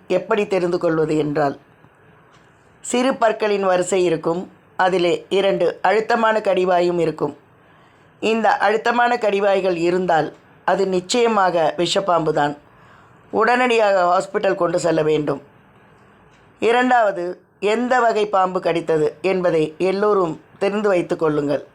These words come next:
நல்ல பாம்பு என்றால், கடிவாயில் நாம் முகந்து பார்க்கும்போது தாழம்பூவின் வாசனை வரும். விரியன் வகை பாம்பு கடித்தால்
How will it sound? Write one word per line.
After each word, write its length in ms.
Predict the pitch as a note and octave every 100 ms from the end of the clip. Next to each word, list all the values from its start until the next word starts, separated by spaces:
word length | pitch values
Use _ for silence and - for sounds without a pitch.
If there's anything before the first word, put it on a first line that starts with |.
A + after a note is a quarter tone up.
| _ _ - _ _ - _ _ -
நல்ல 340 | - G3 A#3 A#3+
பாம்பு 320 | A3+ A3+ G#3
என்றால், 520 | F#3 E3+ E3+ E3 F#3 _ _
கடிவாயில் 680 | F#3 G3 G3+ G3+ G3+ G3+ -
நாம் 240 | F3+ F3 E3+
முகந்து 280 | F3+ G3 G3
பார்க்கும்போது 840 | F#3 F3 E3+ E3+ E3 D#3 D#3 F#3 - _ _ _ _ - _ _
தாழம்பூவின் 600 | G3+ G#3+ A#3+ A#3 G#3+ G3+
வாசனை 420 | F3+ E3+ E3+ E3+
வரும். 280 | D3+ D3 C#3 - _ - _ _ _ _ _ _ _
விரியன் 340 | G3 G#3+ A#3+ A#3
வகை 420 | G#3+ G3 E3+ - -
பாம்பு 300 | F#3+ F#3+ F#3
கடித்தால் 560 | F3 E3+ E3 D#3 D3